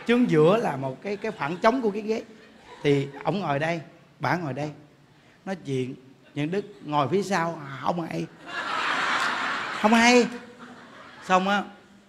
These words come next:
ổng nói với bà, "Ấy ở đâu ậy? Ấy nhà ở đâu vậy?" Thấy không?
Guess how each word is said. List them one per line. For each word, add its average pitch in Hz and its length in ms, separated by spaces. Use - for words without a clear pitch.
ổng 143 220
nói 190 120
với 196 80
bà, 147 440
"Ấy 262 260
ở 277 80
đâu 226 380
ậy? 127 400
Ấy 262 260
nhà 190 760
ở 208 100
đâu 240 420
vậy?" 151 360
Thấy 190 80
không? 180 200